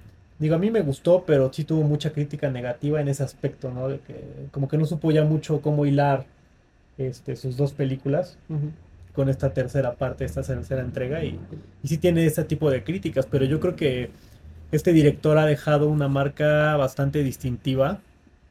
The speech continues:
Speaker 1: dentro del cine, y justamente por eso, ¿no? Por la forma en que nos cambia la jugada. Cuando tú dices, "Ah, pues trata de esto la película", te, te la cambia por completo, y y te la cambia de una manera que te vuela la cabeza, ¿no?
Speaker 2: Ujú.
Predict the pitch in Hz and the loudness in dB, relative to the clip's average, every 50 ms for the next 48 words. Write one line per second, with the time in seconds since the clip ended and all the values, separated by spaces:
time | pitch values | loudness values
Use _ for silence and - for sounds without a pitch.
0 | _ _ _ _ _ - 139 139 135 123 - 135 135 131 127 123 - - 151 160 | _ _ _ _ _ -2 0 0 0 0 0 0 0 0 0 -2 -2 -2 -2 0
1 | 190 208 196 - 175 - - 190 160 160 165 170 156 175 160 147 131 - - 131 | 0 -2 -2 -4 -4 0 0 2 2 2 2 0 0 0 2 2 0 0 -4 -8
2 | 120 - 160 185 - - 131 127 131 156 156 - 143 135 127 127 - 151 147 151 | -6 -6 -6 -6 -6 -6 -6 -6 -6 -6 -6 -6 -4 -4 -4 -4 -2 -2 -2 0
3 | 151 156 151 151 139 123 - - 127 123 127 - _ - - - _ _ _ - | 0 -2 -2 -2 -2 -4 -6 -8 -10 -10 -10 -14 _ -20 -20 -20 _ _ _ -4
4 | 147 147 139 - - 151 151 165 160 147 - - 139 143 165 165 156 139 - 139 | -2 -2 0 0 2 2 4 4 2 2 2 2 2 4 6 6 6 6 4 2
5 | 139 139 139 - 170 165 151 160 151 - 202 196 196 196 175 147 - 180 190 190 | 0 0 0 0 0 2 2 0 0 0 0 0 0 -2 -4 -2 0 0 2 2
6 | 180 165 165 170 165 185 156 143 - - 135 139 147 143 160 165 165 180 202 214 | 4 2 2 2 2 2 0 0 0 0 -2 -2 -2 -2 -2 -2 -2 -2 -2 -4
7 | 208 - _ _ _ - 135 131 - - - _ _ _ - 135 131 127 127 - | -4 -8 _ _ _ -6 -6 -6 -6 -10 -20 _ _ _ -6 -6 -4 -6 -6 -4
8 | 147 165 208 208 - - 139 135 - 135 131 - 147 151 147 - 131 127 127 127 | -2 0 2 2 2 2 0 -2 -2 -4 -2 0 0 0 0 -2 -4 -4 -4 -6
9 | 127 127 127 127 127 127 127 - - _ _ _ - - - - - 143 147 147 | -6 -6 -6 -6 -6 -8 -10 -12 -16 _ _ _ -20 -20 -8 -4 -2 2 4 4
10 | 147 139 139 165 175 190 190 190 190 190 180 165 151 147 151 160 160 170 190 196 | 4 4 2 2 2 4 4 2 2 2 2 2 2 4 4 4 6 4 4 4
11 | 147 151 143 135 135 135 131 131 131 127 131 131 131 131 131 - - - 156 147 | 2 2 2 2 2 2 0 0 0 -2 -2 -2 -2 -4 -6 -4 0 2 4 6
12 | 151 156 170 180 160 139 131 - 127 123 147 180 175 143 131 123 123 135 165 185 | 6 6 6 4 4 2 0 0 0 0 0 0 -2 -4 -6 -6 -6 -6 -6 -8